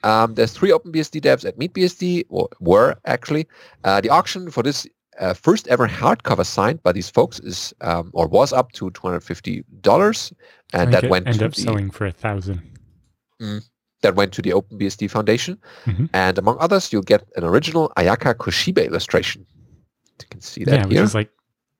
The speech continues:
Speaker 2: two capybaras or something. I'm not <laughs> entirely sure.
Speaker 1: Yeah.
Speaker 2: The picture's small. I'm not,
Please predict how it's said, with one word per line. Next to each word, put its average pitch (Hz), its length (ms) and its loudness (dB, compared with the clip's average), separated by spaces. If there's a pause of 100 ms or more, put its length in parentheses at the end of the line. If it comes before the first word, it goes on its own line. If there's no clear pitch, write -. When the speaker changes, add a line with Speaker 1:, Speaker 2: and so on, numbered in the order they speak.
(120)
Speaker 2:
two 120 360 -2
capybaras 107 680 -2
or 98 80 -4
something. 95 360 -2
I'm 98 120 -6
not 110 160 -2
<laughs> - 0 -
entirely - 420 -4
sure. - 160 -16 (380)
Speaker 1:
Yeah. 277 400 4
Speaker 2:
The 135 100 4
picture's 175 360 4
small. 101 420 2 (160)
I'm 107 180 0
not, 120 200 0